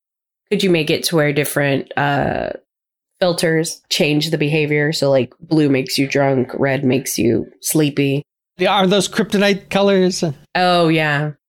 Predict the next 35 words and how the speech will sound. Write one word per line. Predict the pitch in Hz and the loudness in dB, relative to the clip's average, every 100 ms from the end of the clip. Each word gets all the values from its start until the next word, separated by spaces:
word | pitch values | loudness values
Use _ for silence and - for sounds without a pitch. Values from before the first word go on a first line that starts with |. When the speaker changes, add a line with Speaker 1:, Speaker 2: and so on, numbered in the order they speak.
| - | -2
Speaker 2:
I | 226 | 0
was | 285 | 2
thinking | 302 247 | 2 2
that | 196 180 | 2 2
maybe | 165 190 175 175 | 2 2 4 2
everyone | 185 185 170 160 | 2 2 4 2
would | 156 | 2
have | 156 139 | 2 0
a | |
different | 147 139 127 | 0 0 0
reaction | 127 147 190 - 135 | 2 2 0 0 0
to | - | 0
the | 117 | 0
light, | 110 113 - | 2 0 0
and | 120 | 2
you | 135 | 2
don't | - | 4
Speaker 1:
Oh, | 123 | 2
Speaker 2:
know | |
what | |
Speaker 1:
that's | 135 | 2
a | 120 | 2
Speaker 2:
it's | |
Speaker 1:
good | - | 2
Speaker 2:
going | 135 | 2
to | 117 | 0
Speaker 1:
one. | |
Speaker 2:
be | 110 190 143 127 | 0 2 2 0
until | 131 120 120 | -2 -2 -2
the | 110 | -2
first | - 139 110 - | -2 -4 -2 -2
time | 110 92 | -4 -2
you | 101 | -4
use | 95 123 196 - | -2 0 0 -2
it. | - - | -6 -8